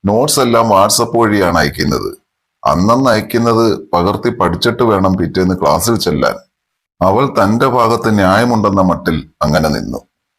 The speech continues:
"മോളെ, അതിനല്ലേ ഞങ്ങളുടെ രണ്ടുപേരുടെയും കയ്യിൽ ഫോണുള്ളത്.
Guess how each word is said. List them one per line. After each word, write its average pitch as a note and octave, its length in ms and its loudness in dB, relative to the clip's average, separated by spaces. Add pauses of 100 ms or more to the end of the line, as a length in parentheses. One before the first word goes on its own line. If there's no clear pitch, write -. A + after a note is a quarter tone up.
(440)
"മോളെ, G2 180 2
അതിനല്ലേ A#2+ 580 2
ഞങ്ങളുടെ G2 500 2
രണ്ടുപേരുടെയും G#2 640 2
കയ്യിൽ F#2+ 240 0
ഫോണുള്ളത്. F2+ 640 -2